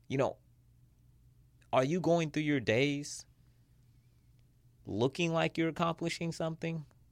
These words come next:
but then have nothing to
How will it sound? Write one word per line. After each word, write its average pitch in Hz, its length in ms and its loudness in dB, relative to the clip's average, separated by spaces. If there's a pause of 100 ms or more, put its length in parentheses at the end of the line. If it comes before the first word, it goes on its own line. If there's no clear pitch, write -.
(400)
but 120 260 0
then 123 380 0 (260)
have 113 180 2
nothing 117 580 -4 (120)
to 95 440 -2